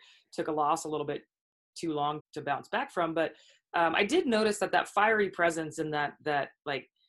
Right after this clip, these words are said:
everything was personally offensive to me. Like, if a hitter thought they could get a hit, that was offended. Um, and I carried that with me. Like, it really kinda brought our infield together, especially, I mean, our outfield's a little bit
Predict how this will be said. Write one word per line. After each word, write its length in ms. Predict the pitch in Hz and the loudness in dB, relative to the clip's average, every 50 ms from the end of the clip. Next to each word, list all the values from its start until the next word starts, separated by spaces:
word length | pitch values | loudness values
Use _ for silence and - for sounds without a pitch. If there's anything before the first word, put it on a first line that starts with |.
| _ _ _ _ - | _ _ _ _ 2
everything 560 | 185 196 202 196 220 214 202 - 185 185 180 | 4 4 4 4 2 0 2 0 0 0 0
was 140 | 160 160 156 | 0 -2 -2
personally 380 | - 180 175 175 - 175 160 | 0 -2 -2 -2 -2 -4 -4
offensive 400 | 147 - - 151 151 - 190 185 | -4 -4 -4 -6 -4 -4 -6 -6
to 100 | - 208 | -4 -2
me. 200 | 196 196 202 202 | -2 0 0 0
Like, 160 | 180 156 147 151 | 0 0 -2 -2
if 60 | 151 | -4
a 60 | 151 | -4
hitter 220 | 143 160 156 156 | -2 0 -2 0
thought 200 | 151 151 147 147 | 0 0 0 0
they 80 | - 147 | 0 -2
could 140 | 147 151 139 | -4 -2 -2
get 100 | 147 143 | -2 -2
a 40 | 139 | -2
hit, 260 | - 139 151 165 156 | -2 -2 -2 -2 0
that 120 | 147 143 | 0 0
was 120 | 147 147 151 | 0 0 -2
offended. 420 | 143 - 147 147 151 165 175 202 _ _ _ _ _ _ _ _ - | -4 -6 -4 -2 -2 -2 -2 -4 _ _ _ _ _ _ _ _ 0
Um, 360 | 147 147 147 135 131 127 123 | 2 2 4 4 2 0 -2
and 100 | 135 143 | -4 -4
I 80 | 143 143 | -4 -4
carried 320 | 139 - 160 156 151 151 | -4 -2 0 2 2 2
that 120 | 147 139 - | 2 0 0
with 140 | 156 160 160 | 0 -2 0
me. 100 | 170 165 | 0 0
Like, 140 | 160 160 | 0 2
it 100 | 165 190 | 2 2
really 420 | 190 226 320 392 392 302 190 165 - _ _ _ - | 4 6 6 8 8 6 4 2 -8 _ _ _ 0
kinda 300 | 220 220 233 208 180 - - _ _ _ _ - | 2 2 4 4 2 0 -4 _ _ _ _ -10
brought 320 | 165 - 180 180 190 208 | 0 4 6 8 8 8
our 100 | 180 160 | 6 4
infield 340 | - 170 190 208 233 240 233 | 4 0 0 0 0 0 0
together, 500 | 247 247 247 247 254 269 277 277 254 - - - _ - | 2 4 4 4 4 4 0 -2 -4 -8 -12 -18 _ -12
especially, 380 | - - - 220 - - 180 170 | -6 2 4 4 4 4 2 2
I 20 | |
mean, 100 | 170 180 | 2 2
our 60 | 180 - | 2 2
outfield's 320 | 190 208 - 196 170 160 | 2 2 2 0 0 2
a 20 | |
little 140 | 165 156 151 | 2 0 0
bit 80 | 143 | -2